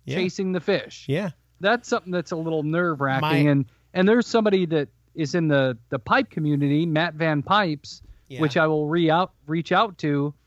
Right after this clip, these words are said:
Speaker 1: Yeah.
Speaker 2: to start getting more info about him, because
Speaker 1: Yeah.
Speaker 2: he literally deals with them every day of his life. That's part of his job.
Speaker 1: My uncle that lives in Florida, he'll say whenever there's a news story about somebody getting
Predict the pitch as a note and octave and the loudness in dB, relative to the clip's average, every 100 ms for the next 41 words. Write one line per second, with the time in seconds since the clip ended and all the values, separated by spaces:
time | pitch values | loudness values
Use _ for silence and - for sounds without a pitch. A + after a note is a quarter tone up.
0 | - A#2 A#2+ D#3 F#3 D3+ F3+ E3+ D#3+ D3+ | -14 -12 -8 -2 0 2 2 2 2 2
1 | D3+ F#3 - C3 A#2+ B2 A#2 A#2 A#2 A#2+ | 2 0 0 0 -2 -4 -4 -4 -4 0
2 | B2 A#2+ - E3+ E3+ D#3 - _ C3+ C#3+ | 0 0 -2 -2 -2 -4 -12 _ -4 2
3 | E3+ D#3+ D#3 D3 C3 C#3 C3+ A#2+ C#3 C#3 | 4 4 4 2 2 2 2 0 0 2
4 | C3+ B2+ B2+ B2+ A#2+ A2+ C3+ C3+ A2+ A#2+ | 2 2 0 0 0 -2 0 0 -2 -6
5 | - C#3+ A#2+ A2+ G#2 C3 B2 F#2+ - C3+ | -2 0 0 0 0 0 2 -2 -6 -4
6 | C#3 C#3+ C#3 D3+ D3 B2+ A2+ G#2+ - _ | -4 -4 -6 -6 -4 -4 -2 -6 -10 _
7 | - A#2 A2 A#2 A#2 G#2 G2 A#2+ G2+ F#2 | -10 -8 -8 -8 -8 -8 -8 -8 -8 -8
8 | F#2 F2+ G2 G#2 _ _ A2+ C#3 C3 - | -8 -8 -10 -16 _ _ -6 -6 -6 -6
9 | C3+ B2+ C3 C3 C3 C3 A#2+ A#2 G#2+ A2 | -8 -8 -6 -4 -4 -4 -4 -4 -4 -4
10 | A#2+ - - A#2 A2+ G#2+ G#2 - A2+ G#2+ | -4 -6 -6 -6 -4 -4 -6 -6 -6 -4
11 | G#2+ A2 A#2 - G#2+ | -6 -6 -10 -8 -8